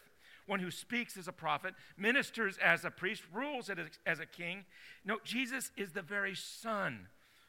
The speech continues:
of God, the only begotten of the Father, the one of whom the prophets spoke.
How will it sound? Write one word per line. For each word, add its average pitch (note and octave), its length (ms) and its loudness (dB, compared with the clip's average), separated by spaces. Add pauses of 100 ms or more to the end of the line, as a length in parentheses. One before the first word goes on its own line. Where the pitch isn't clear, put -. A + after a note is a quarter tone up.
(200)
of B2+ 160 -8
God, A#2+ 380 0
the C3+ 200 -8
only F#3+ 420 -4
begotten C#3+ 760 -2
of C3 220 -6
the B2+ 100 -10
Father, C3 320 -6
the A#2 100 -12
one F3 200 -4
of F3+ 100 -4
whom G3 240 -8 (220)
the F3 80 -4
prophets F3+ 680 2 (180)
spoke. - 640 0